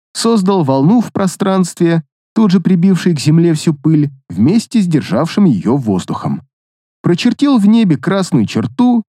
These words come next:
за полсекунды обрисовав всем дорогу к тому свету, и рухнул на каменную полусферу настоящим небесным бедствием.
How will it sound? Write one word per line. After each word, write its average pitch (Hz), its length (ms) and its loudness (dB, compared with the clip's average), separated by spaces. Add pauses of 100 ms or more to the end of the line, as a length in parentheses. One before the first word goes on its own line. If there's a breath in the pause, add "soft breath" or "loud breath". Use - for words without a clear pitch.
(300)
за 147 180 -2
полсекунды 226 720 0
обрисовав 185 540 -2
всем 160 240 0
дорогу 160 340 0
к - 60 -14
тому 127 220 2
свету, 127 640 0 (440)
и 160 100 2
рухнул 220 420 0
на 196 120 0
каменную 180 480 0
полусферу 196 580 -2
настоящим 156 680 0
небесным 113 640 0
бедствием. 85 680 -4